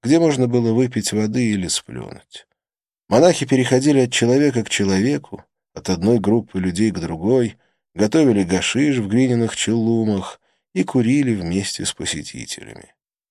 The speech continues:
Челум — глиняная или стеклянная трубка с раструбом на конце, используемая для курения наркотиков.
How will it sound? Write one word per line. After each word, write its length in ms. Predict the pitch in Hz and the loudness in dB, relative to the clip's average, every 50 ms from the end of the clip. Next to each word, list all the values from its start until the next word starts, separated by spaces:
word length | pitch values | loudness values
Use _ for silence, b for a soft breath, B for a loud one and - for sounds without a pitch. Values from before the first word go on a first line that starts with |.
| _ _ _ _ _ _ | _ _ _ _ _ _
Челум — 460 | - - 113 110 117 151 175 170 156 120 | -2 2 4 6 6 6 4 4 2 0
глиняная 460 | 123 135 160 160 151 143 135 127 123 | 2 2 4 4 4 4 4 4 4
или 100 | 117 113 | 2 0
стеклянная 600 | 101 - - 110 - - 123 123 120 113 110 110 | 0 -2 -2 -4 -2 0 2 2 2 2 0 0
трубка 420 | 101 - - 107 104 92 - - 85 | -2 -2 -2 -2 -2 -2 -4 -4 -4
с 100 | - - | -4 -2
раструбом 520 | 87 87 80 - - - 80 82 80 82 | -2 -4 -4 -4 -6 -8 -8 -8 -6 -6
на 80 | 80 - | -8 -8
конце, 480 | - 85 85 82 - - 131 139 151 - b b b b b b - | -8 -8 -6 -4 -2 -2 -2 -2 -2 -4 b b b b b b -6
используемая 760 | 104 - - - 151 151 135 127 131 127 123 120 117 110 | -4 -2 0 2 2 2 4 2 2 2 2 2 2 2
для 160 | 98 98 98 95 | 0 0 -2 -2
курения 480 | - 95 92 90 87 85 82 82 82 | -2 -2 -2 -2 -2 -2 -4 -4 -4
наркотиков. 640 | 82 85 82 - - - 65 - - - - _ _ | -4 -4 -6 -8 -8 -10 -12 -10 -12 -14 -16 _ _